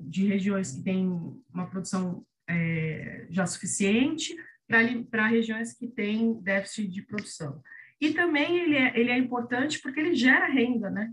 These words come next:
e emprego nos países aí que, que estão dentro desse, desse sistema, os, os agroexportadores, e aí, obviamente,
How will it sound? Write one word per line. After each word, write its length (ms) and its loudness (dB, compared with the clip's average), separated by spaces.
e 80 0
emprego 520 2
nos 200 4
países 680 0
aí 400 0
que, 600 2
que 80 -2
estão 640 0
dentro 380 -4
desse, 840 -8
desse 240 -14
sistema, 440 0
os, 420 -8
os 160 -2
agroexportadores, 880 0
e 80 -2
aí, 320 2
obviamente, 800 -2